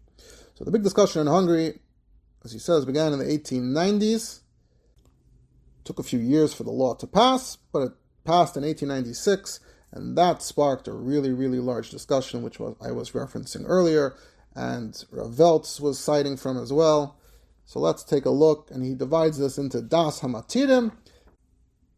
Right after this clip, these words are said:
and Deos Hamachmirim. The first source he mentions is the Kuntrus Chatei Yasa, which was in fact also cited by Rav Veltz, and the Tshuva of Shalom Kutna,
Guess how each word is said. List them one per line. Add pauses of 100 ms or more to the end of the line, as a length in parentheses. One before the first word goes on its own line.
(160)
and
Deos
Hamachmirim. (520)
The
first
source
he
mentions
is
the
Kuntrus
Chatei
Yasa, (460)
which
was
in
fact (220)
also
cited
by
Rav
Veltz, (400)
and
the
Tshuva
of
Shalom
Kutna,